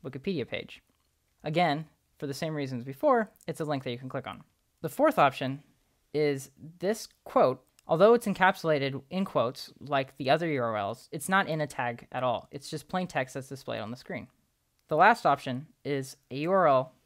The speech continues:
to the Wikipedia page on the Digital Life Design Conference. Like the other two U R Ls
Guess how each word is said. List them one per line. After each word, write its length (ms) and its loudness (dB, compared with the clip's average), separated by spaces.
to 100 -10
the 80 -2
Wikipedia 360 -4
page 360 -6
on 120 -8
the 80 -4
Digital 320 -2
Life 200 2
Design 300 -10
Conference. 480 -6
Like 220 4
the 140 2
other 180 4
two 280 -6
U 160 -4
R 160 -4
Ls 300 -6